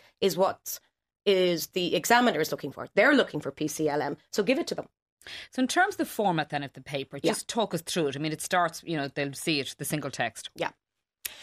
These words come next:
Speaker 1: So the single text for the vast majority of students, uh, this year will be Macbeth. Uh, most teachers will choose Macbeth at honours level if, um,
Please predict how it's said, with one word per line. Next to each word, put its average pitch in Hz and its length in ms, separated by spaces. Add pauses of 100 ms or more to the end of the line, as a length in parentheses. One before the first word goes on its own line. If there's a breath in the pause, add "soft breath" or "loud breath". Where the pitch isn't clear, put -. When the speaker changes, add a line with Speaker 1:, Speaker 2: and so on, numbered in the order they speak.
(140 loud breath)
Speaker 1:
So 302 180
the 285 80
single 370 340
text 202 400
for 220 280
the 214 80
vast - 340
majority 233 540
of 160 120
students, 165 720
uh, 156 260
this 175 260
year 165 200
will 196 220
be 175 480
Macbeth. - 640 (440 loud breath)
Uh, 175 300
most 262 460
teachers 180 440
will 214 300
choose 214 500
Macbeth 175 440
at - 120
honours 170 380
level 160 540 (180)
if, - 560 (480 soft breath)
um, 165 800